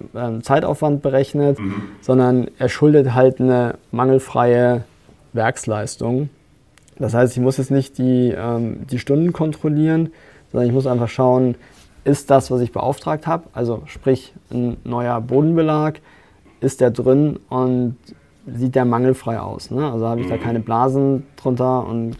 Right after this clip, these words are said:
Speaker 2: Mhm.
Speaker 1: knietscht es nicht, wenn ich darüber laufe, sondern ist der mangelfrei, also ist quasi diese Leistung als Ganzes erfüllt.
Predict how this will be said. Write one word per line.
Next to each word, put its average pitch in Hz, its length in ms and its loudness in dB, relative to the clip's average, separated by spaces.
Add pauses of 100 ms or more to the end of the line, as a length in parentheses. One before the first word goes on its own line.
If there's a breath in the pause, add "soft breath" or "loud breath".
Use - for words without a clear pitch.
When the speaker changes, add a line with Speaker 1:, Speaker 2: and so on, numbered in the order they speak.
(100)
Speaker 2:
Mhm. 82 880 -12
Speaker 1:
knietscht 143 340 -2
es 135 160 -6
nicht, 135 200 0
wenn 131 100 0
ich 127 80 0
darüber 127 320 0
laufe, 123 420 -2 (420 soft breath)
sondern 120 240 -4
ist 123 140 -8
der 120 80 -4
mangelfrei, 123 440 -2
also 113 160 -4
ist 120 140 -10
quasi 113 240 -4
diese 117 160 -2
Leistung 127 500 0
als 120 200 -8
Ganzes 117 380 -6
erfüllt. - 440 -12